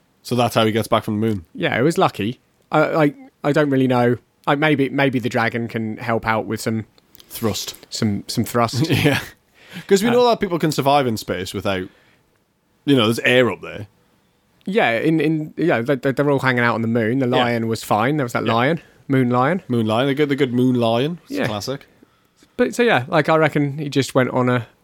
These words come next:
Speaker 2: on an eldritch slumber trip.
Speaker 1: Okay. So what about Foghorn?
Speaker 2: What about Foghorn? He loves winter. We know this.
Speaker 1: Yeah.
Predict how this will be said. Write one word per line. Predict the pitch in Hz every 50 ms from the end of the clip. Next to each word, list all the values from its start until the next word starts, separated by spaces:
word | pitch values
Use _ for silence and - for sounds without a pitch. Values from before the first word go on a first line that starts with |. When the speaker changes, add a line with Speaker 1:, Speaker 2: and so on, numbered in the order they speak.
| - -
Speaker 2:
on | - - 127
an | - -
eldritch | - 135 127 123 123 131 117 - - - - - _ _ _ _ _ _
slumber | - - - 151 147 143 123 113 107 98 - _ _ _ _
trip. | - - 123 113 - - - - - _ _ _
Speaker 1:
Okay. | 156 147 - - - 135 156 180 147 - - _ _ _ _ _ - - - _
So | - - 151 151 147
what | 147 151 156
about | 156 160 156 -
Foghorn? | 160 165 160 156 131 104 92 - _ _ - - _
Speaker 2:
What | 143 143 202 220
about | 175 135 160 185 175 -
Foghorn? | - 143 127 110 98 110 101 98 104
He | 113 135
loves | 147 170 202 208 -
winter. | - 123 113 101 - 117 120 151 156 - _ -
We | 131
know | 123 135 156 175
this. | 143 135 143 180 - -
Speaker 1:
Yeah. | 127 113 117 127